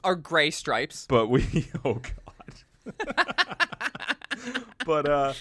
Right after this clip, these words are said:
Speaker 2: but man, do we lack the folksiness and charm of, of, uh, a communist cowboy like Gomer. Uh, if you guys haven't listened to that episode, go check it out. It was a good time.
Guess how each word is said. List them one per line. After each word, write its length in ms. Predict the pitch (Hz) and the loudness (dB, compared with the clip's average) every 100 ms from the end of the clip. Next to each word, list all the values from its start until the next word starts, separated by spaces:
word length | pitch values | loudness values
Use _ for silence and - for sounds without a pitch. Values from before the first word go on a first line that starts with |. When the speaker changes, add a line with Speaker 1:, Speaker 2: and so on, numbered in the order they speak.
| - - - | -14 -14 -10
Speaker 2:
but 100 | 143 | 0
man, 300 | 151 151 139 | 4 4 2
do 120 | 139 | 0
we 160 | 131 | 2
lack 340 | 117 110 107 - | 4 4 2 -2
the 80 | 107 | -6
folksiness 840 | - 104 - 113 92 85 - - | -4 -4 -4 -4 -4 -4 -8 -10
and 160 | 101 90 | -10 -10
charm 540 | - 90 82 80 80 | -8 -6 -6 -8 -10
of, 280 | - 87 82 | -4 -4 -4
of, 380 | - 87 82 85 - - | -4 -4 -4 -8 -18 -8
uh, 220 | 90 80 80 | -4 -4 -6
a 80 | 95 | -4
communist 580 | 113 95 92 87 - | -2 -2 -2 -4 -4
cowboy 480 | - 87 82 80 78 | -2 -2 -2 -6 -6
like 200 | 80 80 | -6 -6
Gomer. 460 | - - - - - | -8 -8 -8 -8 -4
Uh, 200 | 92 90 | -2 -2
if 100 | 90 | -2
you 80 | 107 | 0
guys 160 | 107 | 2
haven't 220 | 113 104 98 | 2 0 0
listened 240 | 95 95 | -4 -4
to 40 | 90 | -4
that 120 | 90 | -4
episode, 360 | 90 - 85 | -4 -4 -6
go 100 | 85 | -4
check 240 | 82 78 80 | -8 -8 -6
it 60 | |
out. 180 | 82 80 | -6 -6
It 40 | 85 | -8
was 80 | 90 | -12
a 40 | |
good 180 | 80 - | -12 -10
time. 280 | 90 104 | -8 -8